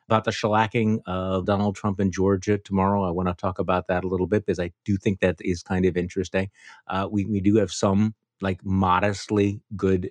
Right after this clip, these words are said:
news. We also have some, you know, horrifically bad news. The American right partying, and this is not a, this is not a parody, by the way. The American right partying in Hungary with Viktor Orban,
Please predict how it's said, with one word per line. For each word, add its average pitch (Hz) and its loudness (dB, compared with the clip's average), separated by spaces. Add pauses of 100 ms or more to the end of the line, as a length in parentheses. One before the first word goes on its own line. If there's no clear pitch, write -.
news. 95 2
We 98 2
also 92 0
have 87 -2
some, 87 -6
you 104 -4
know, 87 -6
horrifically 95 0
bad 87 -4
news. 90 -4 (420)
The 123 2
American 143 4
right 117 4 (160)
partying, 123 0 (280)
and 104 -4
this 139 2
is 147 -2
not 151 6
a, 120 0
this 151 -2
is 147 0
not 147 4
a 127 -2
parody, 123 0
by 76 -4
the 71 -10
way. - -14
The 113 2
American 160 4
right 123 2
partying 123 0
in 90 -2
Hungary 107 0
with 85 -2
Viktor 104 0
Orban, 101 0